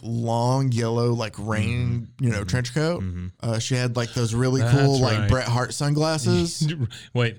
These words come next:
Speaker 2: you said really cool and Bret Hart all in the same
Speaker 1: Well, okay,
Speaker 2: sentence.
Speaker 1: hey, well, I'm a huge
Speaker 2: <laughs>
Speaker 1: wrestling fan. And granted, uh,
Speaker 2: Yeah.
Speaker 1: Bret Hart is good at what he did, but I was always a, a Shawn Michaels guy over a Bret Hart guy.
Speaker 2: Oh,
Speaker 1: So that
Speaker 2: yeah.
Speaker 1: shows you what kind of wrestling fan I was at the time.
Speaker 2: Sure.
Speaker 1: But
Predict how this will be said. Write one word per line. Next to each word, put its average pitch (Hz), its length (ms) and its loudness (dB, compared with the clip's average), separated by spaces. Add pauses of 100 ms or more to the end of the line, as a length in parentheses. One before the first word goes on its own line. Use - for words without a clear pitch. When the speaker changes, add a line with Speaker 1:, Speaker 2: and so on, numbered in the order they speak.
Speaker 2:
you 113 80 -4
said 104 180 -2
really 117 220 2
cool 117 280 -2
and 110 220 -2
Bret 113 200 -4
Hart 113 320 -2
all 110 160 -2
in 110 80 0
the 98 40 -4
same - 280 -4
Speaker 1:
Well, 190 300 2
okay, 151 60 4
Speaker 2:
sentence. 135 260 -2
Speaker 1:
hey, 151 440 -2
well, 135 220 2
I'm 185 200 0
a 175 120 2
huge 175 540 4
Speaker 2:
<laughs> - 20 4
Speaker 1:
wrestling 180 500 0
fan. 170 480 -2 (480)
And 143 220 2
granted, 147 500 2
uh, 127 240 2
Speaker 2:
Yeah. 104 180 2
Speaker 1:
Bret 147 220 4
Hart 147 220 2
is 120 120 0
good 120 200 2
at 110 40 -2
what 117 200 4
he 110 80 2
did, 107 300 0
but 113 140 2
I 120 100 2
was 117 180 4
always 117 340 2
a, 104 240 -2
a 113 100 0
Shawn 117 320 0
Michaels 107 380 0
guy 110 160 0
over 107 240 0
a 107 60 -2
Bret 107 240 -2
Hart 107 200 -4
guy. 101 140 -2
Speaker 2:
Oh, 90 40 -4
Speaker 1:
So 110 160 0
that 120 100 0
Speaker 2:
yeah. 95 80 -4
Speaker 1:
shows 113 240 0
you 110 160 0
what 107 240 -2
kind 101 160 -4
of 104 40 -4
wrestling 107 300 -8
fan 101 220 -10
I 98 40 -10
was 101 200 -10
at 95 80 -14
the 101 60 -16
time. 104 200 -12
Speaker 2:
Sure. 139 200 -6
Speaker 1:
But 160 280 -2